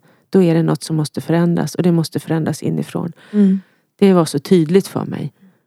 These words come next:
Speaker 1: Och sen är då som sagt det en lång resa.
Speaker 2: Mm. Ja, det har som har tagit tjugo år.
Speaker 1: Ja, mer än tjugo.
Speaker 2: Och den är ju inte klar,
Speaker 1: Mer
Speaker 2: som
Speaker 1: än
Speaker 2: du
Speaker 1: tjugo
Speaker 2: säger.
Speaker 1: år faktiskt. Och den är ju inte klar, utan jag håller ju på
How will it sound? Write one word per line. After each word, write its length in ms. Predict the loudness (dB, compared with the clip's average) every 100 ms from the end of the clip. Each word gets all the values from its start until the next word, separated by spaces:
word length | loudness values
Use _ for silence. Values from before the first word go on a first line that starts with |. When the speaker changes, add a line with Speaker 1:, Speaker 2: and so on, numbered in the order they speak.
| _ _ _ _ _
Speaker 1:
Och 140 | -6 -4
sen 300 | 0 0 2
är 160 | 0
då 140 | 0 -2
som 180 | -6 -10
sagt 300 | -8 -12 -8
det 140 | -6
en 180 | -6 -6
lång 300 | -2 -2 -2
resa. 440 | -2 -2 -4 -10 -14 _ _ -12 -12 -12 _
Speaker 2:
Mm. 300 | 2 4 2 -4 _ _ _ _ -2
Ja, 80 |
det 80 | 2
har 120 | 4
som 120 | 4 2
har 60 |
tagit 200 | 2 2
tjugo 380 | 2 0 2 2
år. 260 | 2 2 -2 _ _ _ _ _
Speaker 1:
Ja, 320 | 2 4 4 4
mer 280 | 4 4
än 80 | 2
tjugo. 120 | 2 2
Speaker 2:
Och 40 |
den 140 | 4 6
är 40 |
ju 40 | 4
inte 160 | 2
klar, 340 | 2 4 4 6
Speaker 1:
Mer 180 | 6
Speaker 2:
som 80 | 6
Speaker 1:
än 60 | 6
Speaker 2:
du 80 | 4
Speaker 1:
tjugo 140 | 6
Speaker 2:
säger. 220 | 6 6
Speaker 1:
år 120 | 4 2
faktiskt. 560 | -2 -8 -8 -10 -12 -6
Och 260 | -2 -2 0
den 180 | 0 2
är 40 |
ju 80 | 2
inte 220 | 0 0
klar, 380 | -2 2 4 4 4
utan 320 | 2 4 4
jag 100 | 4
håller 160 | 4 2
ju 80 | 0
på 280 | 2 2